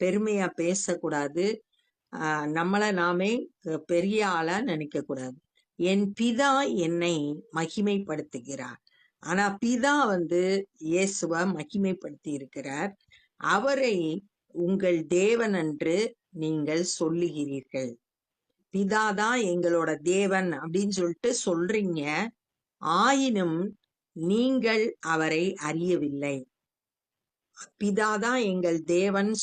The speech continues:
சொல்றீங்க. ஆ, நாற்பத்தொன்னாவது வசனத்துல, "ஒரே பிதா எங்களுக்கு உண்டு, அவர் தேவன்" அப்படின்னு சொல்லிட்டு அந்த யூதர்கள் சொன்னதை நம்ம பார்த்தோம்.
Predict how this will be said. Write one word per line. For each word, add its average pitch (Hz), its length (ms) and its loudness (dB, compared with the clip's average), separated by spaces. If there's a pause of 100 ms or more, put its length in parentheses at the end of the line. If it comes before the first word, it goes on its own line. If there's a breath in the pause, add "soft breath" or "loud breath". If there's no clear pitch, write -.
(120)
சொல்றீங்க. 160 680 0 (600)
ஆ, 156 140 -2
நாற்பத்தொன்னாவது 196 920 0
வசனத்துல, 180 720 -2
"ஒரே 196 400 2
பிதா 190 420 0
எங்களுக்கு 165 420 0
உண்டு, 156 340 0
அவர் 165 380 0
தேவன்" 160 560 0 (440 soft breath)
அப்படின்னு 175 260 0
சொல்லிட்டு 196 600 0
அந்த 170 200 0
யூதர்கள் 190 580 0
சொன்னதை 165 560 -2
நம்ம 185 260 -2
பார்த்தோம். 147 720 -6